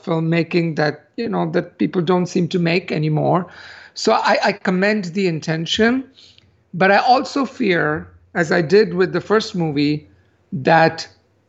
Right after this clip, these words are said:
sometimes when, when, if you want to do a satire of something horrific, you kind of play along with it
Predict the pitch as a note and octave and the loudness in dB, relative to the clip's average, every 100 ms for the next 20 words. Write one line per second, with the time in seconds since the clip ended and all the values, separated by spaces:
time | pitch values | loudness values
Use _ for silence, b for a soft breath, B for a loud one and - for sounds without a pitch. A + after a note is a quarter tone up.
0 | _ - - - G3 G3+ G3 A3+ A3+ A#3 | _ -18 -16 0 2 2 2 4 4 4
1 | A#3 A#3 G#3+ - _ _ _ _ _ _ | 2 0 -2 -8 _ _ _ _ _ _
2 | _ _ _ _ _ _ _ _ _ _ | _ _ _ _ _ _ _ _ _ _
3 | - G3+ F#3 F#3+ G3 - - F3+ F3+ - | -8 0 2 4 2 -6 -6 -2 0 -2
4 | E3+ G3+ G3+ F3+ F#3+ F#3 - E3+ - F#3 | -2 0 0 2 0 0 0 -2 0 0
5 | F#3 F#3+ F#3+ - F3+ E3 F#3 D#3+ D3 D3+ | 0 0 -2 -4 -6 -6 -6 -4 -2 -2
6 | D#3+ A3 A#3 A#3 - b b _ _ A4 | 0 2 2 2 -12 b b _ _ -10
7 | C#4+ D#3+ E3+ G3 F#3+ - F3+ F3 F3 - | -6 -2 2 2 2 0 0 0 -2 -4
8 | - F3+ F3 D3+ D3+ E3+ G3 A3+ A#3 B3+ | 0 2 2 0 0 0 0 0 0 -2
9 | - | -4